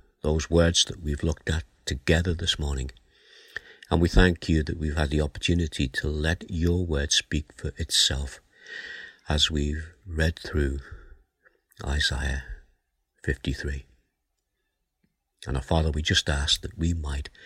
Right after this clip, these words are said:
appreciate the high price that was paid to secure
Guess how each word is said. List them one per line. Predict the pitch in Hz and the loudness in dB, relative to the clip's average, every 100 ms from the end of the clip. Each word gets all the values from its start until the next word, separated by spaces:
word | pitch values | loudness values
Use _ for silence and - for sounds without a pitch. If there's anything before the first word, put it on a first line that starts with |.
| - - - - - _ _ _ _ | -18 -16 -18 -20 -20 _ _ _ _
appreciate | - - - 98 87 - 78 71 69 - - - - _ _ _ _ - | -10 -8 -2 2 2 0 -2 -2 -6 -12 -20 -20 -20 _ _ _ _ -8
the | 69 | -8
high | - 73 87 | -2 -2 -2
price | - 78 73 73 | -2 -2 0 0
that | - - | -2 -6
was | - | -10
paid | - - 76 78 | -6 -2 -2 -2
to | - | 0
secure | - 78 - 76 78 | 0 0 0 0 -2